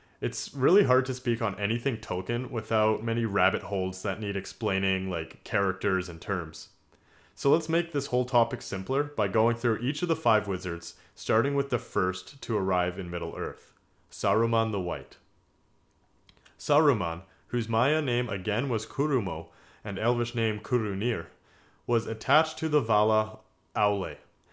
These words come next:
and thus inherited his craftsmanship, skill, and knowledge.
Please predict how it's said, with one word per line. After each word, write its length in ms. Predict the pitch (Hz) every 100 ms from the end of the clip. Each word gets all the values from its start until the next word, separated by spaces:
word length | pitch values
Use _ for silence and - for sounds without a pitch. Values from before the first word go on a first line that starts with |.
| _
and 160 | 113 107
thus 240 | 127 147
inherited 600 | 151 127 117 117 123 131
his 220 | 98 95
craftsmanship, 840 | - - 110 104 120 107 - 110 -
skill, 420 | - - 104 104
and 200 | 101 98
knowledge. 500 | 90 87 80 71 -